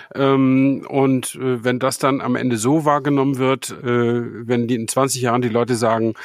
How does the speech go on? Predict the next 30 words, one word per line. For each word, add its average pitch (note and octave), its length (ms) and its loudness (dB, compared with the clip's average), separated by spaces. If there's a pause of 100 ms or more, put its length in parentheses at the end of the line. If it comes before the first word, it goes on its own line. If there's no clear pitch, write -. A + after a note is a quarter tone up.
(260)
mein A#2 320 0 (320)
Vater C#3+ 340 0
hat C3+ 160 0
einen A#2 160 -4
Mercedes D3 380 -2
gefahren C3 380 0
und G#2+ 80 -4
ich B2 140 -8
fahre B2 160 0
jetzt A2+ 140 -4
E A2+ 140 -16
Q, F3 280 2 (360)
hat - 280 -4
sicherlich C3 560 0
der A2+ 160 0
Daimler-Konzern A#2 720 0
auch B2+ 100 0
nichts A#2 180 0
dagegen. A2 460 -2 (540)
Ähm, B2 640 2 (140)
und B2 200 0
insofern A#2+ 600 -2
kann - 160 -2
man A2+ 140 2
da, G#2 160 0
wie G#2 80 0
gesagt, G2 260 -2
auch G2 120 -8
ein G#2+ 100 -6
anderes G2 560 -6